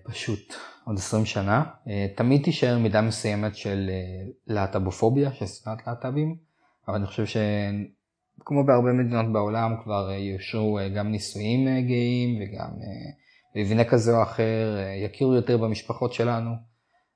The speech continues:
אה, ותהיה פחות להט"בופוביה, אבל היא עדיין תהיה, אני חושב, במידה כזו או אחרת. אבל זה יהיה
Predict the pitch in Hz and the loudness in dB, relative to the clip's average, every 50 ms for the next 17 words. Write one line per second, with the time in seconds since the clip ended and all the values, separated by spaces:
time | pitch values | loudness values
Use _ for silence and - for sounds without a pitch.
0 | _ _ 107 101 98 98 98 98 98 98 98 98 98 98 98 98 98 98 98 98 | _ _ -2 0 0 2 2 2 2 2 2 2 0 0 0 0 0 0 -2 -2
1 | 98 90 87 - 127 113 107 - 135 156 156 - - - - 180 185 185 165 139 | -2 -4 -6 -6 -4 -4 0 4 4 4 4 2 -2 4 6 6 6 8 6 2
2 | 113 - - 98 95 90 - 95 92 92 95 95 95 104 104 110 113 113 120 117 | 2 2 -2 -6 -6 -6 -8 -10 -10 -8 -10 -8 -8 -6 -4 -4 -2 -2 -2 -2
3 | 120 123 120 - 98 - - 170 - _ _ - 107 - - - - - - - | -2 -4 -4 -6 -8 -8 -8 -10 -14 _ _ -18 -18 -16 -16 -18 -14 -12 -12 -12
4 | - - _ _ _ _ _ _ _ _ _ _ _ _ _ _ _ _ _ _ | -12 -14 _ _ _ _ _ _ _ _ _ _ _ _ _ _ _ _ _ _
5 | _ 107 101 101 101 104 - - 101 - - - - - - - - 110 117 - | _ -8 -8 -6 -6 -8 -8 -10 -12 -10 -10 -10 -10 -10 -10 -10 -10 -10 -12 -16
6 | _ _ _ 113 117 120 123 139 147 165 | _ _ _ 0 2 4 6 6 6 4